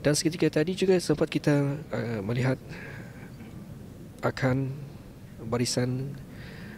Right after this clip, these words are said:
uh, barisan tetamu yang telah hadir bagi memeriahkan lagi akan majlis, uh,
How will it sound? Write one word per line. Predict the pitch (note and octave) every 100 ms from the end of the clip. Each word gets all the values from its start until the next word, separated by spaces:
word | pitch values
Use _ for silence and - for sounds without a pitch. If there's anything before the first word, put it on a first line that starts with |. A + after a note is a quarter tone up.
| -
uh, | D2+
barisan | G#2 A2+ - A#2
tetamu | A#2 A#2 A#2+ B2+ B2+ C#3+ -
yang | A2+ A2+ A2+
telah | A2+
hadir | A2+ - A#2 A#2+ B2 - - - - - - - - -
bagi | A2 A2+ A#2
memeriahkan | A2+ A2 A#2 A#2 - B2 A#2+
lagi | A#2 G#2 F2 - - - - - - - -
akan | - - A2 A2 A2 - - - - -
majlis, | A2 G#2+ A2 A2 - - -
uh, | -